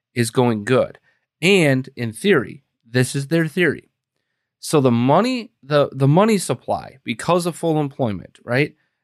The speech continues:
That we can spend whatever we want as a government. It doesn't matter. We can go into however much debt that we want. It doesn't matter because we have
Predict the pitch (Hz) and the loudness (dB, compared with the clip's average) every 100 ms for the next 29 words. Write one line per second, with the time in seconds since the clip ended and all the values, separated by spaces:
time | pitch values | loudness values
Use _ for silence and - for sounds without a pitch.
0 | - 127 - _ 123 165 185 156 - 165 | -4 -2 -2 _ -4 0 0 0 0 -2
1 | 156 175 247 294 254 202 185 180 165 151 | 0 2 2 0 2 4 4 2 -2 -2
2 | 147 139 113 107 - _ _ 139 139 156 | -2 0 -2 -4 -8 _ _ -4 0 0
3 | 143 131 131 113 104 123 123 135 127 127 | 0 0 -2 -2 -6 -10 -4 -2 -2 -6
4 | 104 - 156 190 226 214 190 180 139 139 | -10 -6 2 4 4 0 -4 -4 -6 -4
5 | 143 - _ _ _ 104 123 139 - 196 | -4 -6 _ _ _ -2 0 0 0 -2
6 | 180 165 113 - - _ _ _ _ _ | 0 0 -2 -6 -20 _ _ _ _ _
7 | _ 131 139 143 143 143 131 156 131 127 | _ -2 0 0 -2 -2 -2 -2 -2 -6
8 | 131 139 139 143 151 139 117 120 135 | -8 -6 -6 -6 -8 -2 0 0 -2